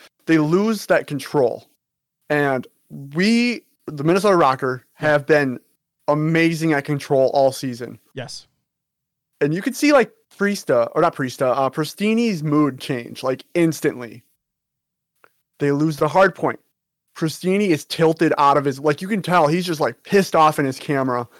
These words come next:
Speaker 1: Like, he's, he's talking, you can tell he's just, he got, he got completely tilted. And I don't, like, I get it. Maybe he was trying to amp up his team or something, but his play just changed from there. And it was,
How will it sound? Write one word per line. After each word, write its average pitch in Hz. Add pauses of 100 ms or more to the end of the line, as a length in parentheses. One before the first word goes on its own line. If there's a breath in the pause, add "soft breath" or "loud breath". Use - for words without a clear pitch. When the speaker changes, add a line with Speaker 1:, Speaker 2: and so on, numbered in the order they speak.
(500 soft breath)
Speaker 1:
Like, 131
he's, 160
he's 156
talking, 180
you 165
can 147
tell 160
he's 156
just, 139 (100)
he 151
got, 151
he 185
got 185 (140)
completely 160
tilted. 139 (480 soft breath)
And 160 (540)
I 233
don't, 277 (100)
like, 180 (1300)
I 180
get 170
it. 202
Maybe 170
he 185
was 185
trying 180
to 156
amp 139
up 147
his 143
team 143
or 160
something, 185 (400 soft breath)
but 147
his 208
play 156
just 147
changed 139
from 190
there. 196
And 156
it 156
was, 143